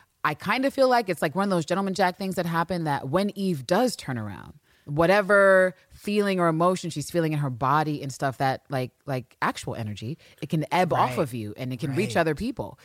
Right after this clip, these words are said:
Speaker 1: and that it reaches Villanelle, which is why she smiles before she actually turns around, because she looks like she's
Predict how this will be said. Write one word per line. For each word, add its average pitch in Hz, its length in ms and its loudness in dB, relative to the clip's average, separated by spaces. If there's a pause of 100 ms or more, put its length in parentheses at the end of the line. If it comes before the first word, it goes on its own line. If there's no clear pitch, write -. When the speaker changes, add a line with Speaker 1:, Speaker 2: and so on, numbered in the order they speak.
(240)
Speaker 1:
and 170 140 2
that 156 100 2
it 147 60 0
reaches 202 340 0
Villanelle, 170 540 0 (160)
which 175 160 -2
is 143 100 -2
why 160 140 2
she 160 160 -4
smiles 170 560 -4
before 143 260 -4
she 131 140 -4
actually 117 280 -6
turns 120 260 -8
around, 110 240 -8
because 127 280 -4
she 180 140 -6
looks 147 360 -2
like 156 120 0
she's - 340 -10